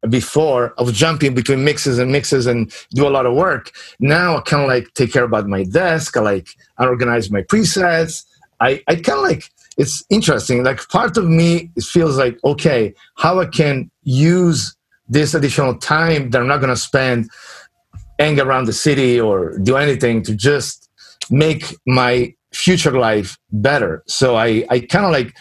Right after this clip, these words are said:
think I'm doing a good job on that. That what I'm missing is, as far as the social life, is the fact that I'm spending usually in this building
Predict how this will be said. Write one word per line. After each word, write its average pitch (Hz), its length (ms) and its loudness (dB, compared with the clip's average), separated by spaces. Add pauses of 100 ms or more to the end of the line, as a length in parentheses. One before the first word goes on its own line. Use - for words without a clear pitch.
think 220 140 2
I'm 180 80 2
doing 147 220 2
a - 20 -2
good 127 160 2
job 127 280 0
on 110 140 0
that. 147 360 0 (540)
That 139 260 2
what 180 120 2
I'm 175 160 2
missing 175 380 2
is, 143 320 0
as - 160 -2
far 156 160 2
as 139 80 -2
the 135 60 0
social 170 420 0
life, 117 460 0 (140)
is 127 180 0
the 123 80 0
fact 135 400 -2
that 120 100 2
I'm 117 180 -2
spending 147 720 0
usually 117 480 0
in 117 200 -2
this 147 220 2
building 107 580 0